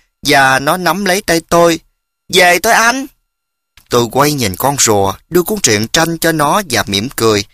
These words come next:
"Em cất đi, ờ, ngày mai anh sẽ đọc cho em nghe." Tôi theo chân thằng Thục quay về nhà của út Quệ, lòng hoàn toàn để ngỏ cho sự ái nái tràn vào.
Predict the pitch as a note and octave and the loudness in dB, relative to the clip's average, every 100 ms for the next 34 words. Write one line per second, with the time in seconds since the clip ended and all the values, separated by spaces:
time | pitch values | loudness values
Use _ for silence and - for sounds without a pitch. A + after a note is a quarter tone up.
0 | _ _ _ _ _ - D3 E3 E3+ F#3 | _ _ _ _ _ -2 0 2 0 -2
1 | G3 D#3+ D#3+ - _ _ - A2 A#2 A2+ | 2 2 2 -2 _ _ -2 0 0 -2
2 | A#2 C3 D3 D3+ - C3 - D3 G#2+ - | -2 0 0 -2 -4 -2 0 0 -2 -2
3 | B2+ C#3 C3+ D3+ - _ _ _ _ _ | -2 0 0 -2 -8 _ _ _ _ _
4 | _ _ _ _ _ _ - F#3+ G3 F#3+ | _ _ _ _ _ _ -2 0 2 0
5 | - F#3+ F3 C3 G#2 A2 G#2 - E3+ E3 | 0 -2 -2 -4 -2 -2 -2 0 0 0
6 | D3 A2+ G2 G#2 G2 G2 - E3+ - A2+ | 0 -2 -2 -2 -2 -2 -2 -4 -2 0
7 | G2+ G2 G#2 _ - A#2+ A2+ G#2 A2 G#2 | 0 0 -4 _ -6 0 0 0 -2 -2
8 | - G#2 G2+ G2 G2 E2+ G2+ C3 B2 F#2+ | -2 2 2 0 -6 -4 -2 -2 -2 0
9 | G2 C#3+ E3+ - G#2 - A#2 D3 D#3+ C#3 | 0 0 0 0 0 -4 -4 -4 -4 -4
10 | E3+ - A#2+ F#2+ F2+ G#2 G2 F#2 | -4 -4 -6 -6 -4 0 0 -2